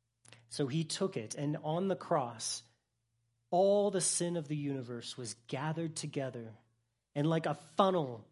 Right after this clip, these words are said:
put in his mouth, he just received all of it into his body. And as he was broken and, and, uh, punished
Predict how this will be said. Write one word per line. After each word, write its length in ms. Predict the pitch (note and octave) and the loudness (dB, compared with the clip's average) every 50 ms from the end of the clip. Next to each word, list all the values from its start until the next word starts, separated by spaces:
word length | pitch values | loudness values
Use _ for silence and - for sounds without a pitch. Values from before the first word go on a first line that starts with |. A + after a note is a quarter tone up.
| _ _ _ _ _ _ _ _ _ _ _ _ _ _ _ _ _ _ _ - | _ _ _ _ _ _ _ _ _ _ _ _ _ _ _ _ _ _ _ -2
put 180 | - A3+ G3 | 0 4 6
in 120 | G#3+ A3 F#3+ | 6 6 6
his 200 | F#3+ G3 D3+ D3 | 2 0 2 2
mouth, 400 | G3 G3 F#3 E3+ E3 D3 B2+ - | 2 2 4 2 0 -2 -4 -4
he 140 | - E3 F3 | -4 -4 0
just 360 | D3+ F3 E3 - - - - - | 0 0 0 -2 -4 -8 -10 -6
received 680 | D3+ D#3+ D#3+ - - - - G#3 G#3 G3+ G#3 G#3+ G3 | -4 -2 0 0 0 0 0 2 2 2 2 0 0
all 360 | - - - E3+ F3+ F#3 F#3+ F#3 | -2 0 2 2 4 4 4 4
of 100 | E3+ D#3+ | 4 4
it 120 | D#3+ D#3 | 0 0
into 320 | D3+ D#3 D#3+ E3+ - - | 0 -2 -4 -4 -2 -2
his 160 | E3+ E3 D3 C#3 | -2 -2 -2 -2
body. 440 | - D#3 D3+ D3+ C#3+ C#3+ C#3 C3 - - - - | -2 -2 0 0 0 0 0 -2 -4 -10 -14 -6
And 140 | - C#3+ D3 | -4 -2 0
as 200 | F3 E3+ F#3 F3 | 0 0 0 -2
he 220 | - - F#3 F3 E3+ | -2 -4 -4 -4 -2
was 240 | D#3+ D3 C#3+ B2 G#2+ - - _ _ _ _ _ _ _ _ _ | -2 -2 -2 -4 -8 -12 -20 _ _ _ _ _ _ _ _ _
broken 680 | F3+ F#3+ G3 G3+ G3 G3 - D3 C3+ A#2+ A2+ A#2 C#3 - | 2 4 4 4 2 0 -4 -6 -6 -6 -8 -10 -10 -10
and, 360 | D3 C#3 B2+ B2+ A#2+ A#2 A#2 - _ _ _ _ _ _ _ _ _ _ _ _ _ _ _ _ _ _ _ _ _ _ _ _ _ _ _ _ _ _ _ _ _ _ _ _ _ _ _ _ _ _ _ _ _ - | -8 -8 -6 -6 -8 -10 -12 -16 _ _ _ _ _ _ _ _ _ _ _ _ _ _ _ _ _ _ _ _ _ _ _ _ _ _ _ _ _ _ _ _ _ _ _ _ _ _ _ _ _ _ _ _ _ -14
and, 320 | C3 B2 B2 A#2+ A#2 A#2+ | -14 -12 -12 -12 -12 -12
uh, 200 | A#2 A#2 A#2 A2+ - - _ _ | -14 -14 -14 -16 -18 -20 _ _
punished 680 | - - - F3+ D#3+ - - - - - - - - | -14 -12 -10 -10 -10 -10 -12 -16 -18 -18 -18 -20 -20